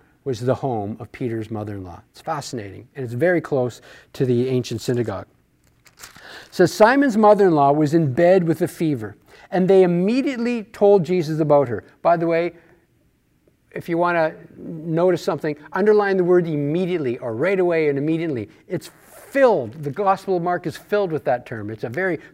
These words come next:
fast-moving book. "Immediately they told Jesus about her. So he went to her, took her hand, and helped her up. The fever left her, and she began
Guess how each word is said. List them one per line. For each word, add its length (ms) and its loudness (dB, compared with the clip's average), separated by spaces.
fast-moving 800 -4
book. 320 -8
"Immediately 580 2
they 140 4
told 320 2
Jesus 340 2
about 300 2
her. 160 -10
So 220 0
he 140 2
went 340 0
to 120 -2
her, 280 0
took 200 -2
her 120 -2
hand, 400 -2
and 120 0
helped 280 0
her 160 0
up. 200 -4
The 100 -2
fever 420 0
left 300 2
her, 140 -2
and 160 -4
she 120 -12
began 600 -2